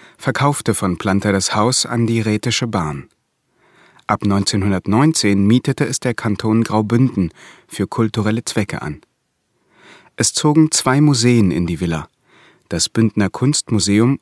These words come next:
und das Naturhistorische Museum, dem heutigen Bündner Naturmuseum. Knapp vierzig Jahre später, im Jahr neunzehnhundertsiebenundfünfzig, erwarb der Kanton Graubünden die Liegenschaft.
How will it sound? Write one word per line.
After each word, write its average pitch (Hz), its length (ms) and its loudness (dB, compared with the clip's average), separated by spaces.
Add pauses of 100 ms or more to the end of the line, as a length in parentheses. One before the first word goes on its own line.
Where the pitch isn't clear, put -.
(120)
und 135 180 -2
das 135 140 -4
Naturhistorische 92 960 -2
Museum, 92 480 -2 (460)
dem 104 160 2
heutigen 117 500 0
Bündner 107 400 2
Naturmuseum. 85 880 -4 (1080)
Knapp - 280 -2
vierzig 175 380 -2
Jahre 123 240 0
später, 113 640 -4
im 92 160 -4
Jahr 87 220 -2
neunzehnhundertsiebenundfünfzig, 110 1500 -2 (580)
erwarb 110 420 -2
der 135 100 -2
Kanton 113 540 0
Graubünden 104 640 0
die 117 100 0
Liegenschaft. 107 720 -4